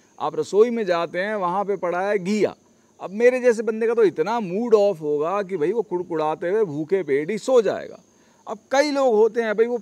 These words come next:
प्लान कर लेते हैं, उस प्लान के लिए जो चीज़ें चाहिए उसको ऑर्गेनाइज करके बड़े ही तरीके से प्लान को एग्जीक्यूट कर सकते हैं, और ऐसे लोग बीच रात में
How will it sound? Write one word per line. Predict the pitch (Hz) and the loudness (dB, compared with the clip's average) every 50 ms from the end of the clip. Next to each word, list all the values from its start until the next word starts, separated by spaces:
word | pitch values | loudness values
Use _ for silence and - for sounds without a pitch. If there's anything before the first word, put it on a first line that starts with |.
| - - | -4 -2
प्लान | 190 190 208 233 247 240 | 0 0 0 0 -2 -2
कर | 202 226 233 233 | -2 0 0 2
लेते | 226 220 214 185 214 214 | 2 2 0 0 0 -4
हैं, | 214 | -2
उस | 226 226 196 | -2 -4 -4
प्लान | - _ 170 165 180 196 214 214 | -4 _ -4 -4 -4 -4 -4 -4
के | 208 | -2
लिए | 214 214 | 0 0
जो | 185 180 202 208 | 2 2 2 2
चीज़ें | 202 - 214 214 208 214 | 2 -2 -4 0 0 0
चाहिए | 185 196 190 185 196 208 220 240 247 - _ _ _ _ - | 2 2 0 2 4 6 6 6 4 2 _ _ _ _ -12
उसको | 175 160 - - 220 - - | -12 -8 -4 -2 -2 -2 0
ऑर्गेनाइज | 143 170 196 208 196 220 214 208 214 214 202 - | 2 2 2 2 2 0 0 2 2 2 0 0
करके | - 160 160 165 196 226 214 | -2 -4 -4 2 2 2 2
बड़े | 160 156 165 175 185 | 4 2 0 0 2
ही | 180 196 240 | 0 0 0
तरीके | 226 - 170 156 151 156 151 165 170 170 | -2 -2 -2 -2 -4 -4 -4 -4 -4 0
से | 156 202 233 | 2 2 2
प्लान | 226 - 160 143 143 151 175 | 2 0 -4 -6 -4 -6 -4
को | 175 185 | -2 -2
एग्जीक्यूट | 156 143 143 147 143 156 202 220 202 - | -2 -2 -4 -8 -10 -8 -8 -8 -8 -2
कर | - 247 247 247 | 0 2 2 2
सकते | - 226 202 - - 202 | 0 -4 -8 -4 -2 -2
हैं, | 226 | 0
और | 254 254 233 | 0 0 2
ऐसे | 185 170 180 185 175 - 214 214 208 | 2 2 2 2 2 4 4 4 4
लोग | 175 156 156 185 208 220 202 175 151 | 2 0 2 4 4 4 4 2 -2
बीच | 147 175 202 180 175 | -4 -4 -2 -2 0
रात | 185 165 156 160 147 | 0 0 0 0 -2
में | 165 185 208 | -4 -6 -6